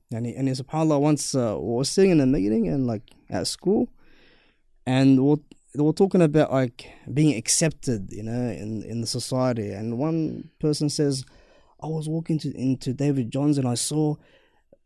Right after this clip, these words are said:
Ramadan Mubarak, you know, and, and they had banners.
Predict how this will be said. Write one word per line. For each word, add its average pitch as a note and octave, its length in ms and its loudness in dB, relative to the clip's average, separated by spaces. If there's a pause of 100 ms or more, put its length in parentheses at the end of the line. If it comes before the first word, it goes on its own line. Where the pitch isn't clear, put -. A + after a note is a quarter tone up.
Ramadan D3 560 0
Mubarak, C#3 640 -2 (220)
you A2 120 -10
know, C#3 240 -2
and, A2+ 360 -6
and F#2+ 140 -8
they C3 40 -2
had C#3 180 -2
banners. D3 480 0